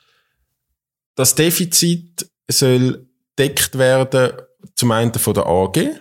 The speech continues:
von der Holding A G, wo eben David Degen,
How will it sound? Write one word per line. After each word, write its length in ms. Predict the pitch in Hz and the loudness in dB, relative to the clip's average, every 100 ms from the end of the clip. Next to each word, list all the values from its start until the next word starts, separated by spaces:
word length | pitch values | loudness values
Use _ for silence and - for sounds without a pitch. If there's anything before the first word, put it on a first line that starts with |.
| _ - _ | _ -20 _
von 120 | - | -6
der 120 | 117 | -2
Holding 420 | 123 151 160 160 | 0 0 0 -2
A 220 | - 151 156 | 0 0 0
G, 340 | 147 151 151 | 0 0 0
wo 480 | 135 131 131 135 - - | 0 0 0 -4 -8 -8
eben 340 | 120 113 113 | -4 -2 0
David 400 | 110 110 110 - | 0 0 -2 -2
Degen, 680 | 107 110 110 110 107 107 107 | -2 0 0 0 0 -2 -6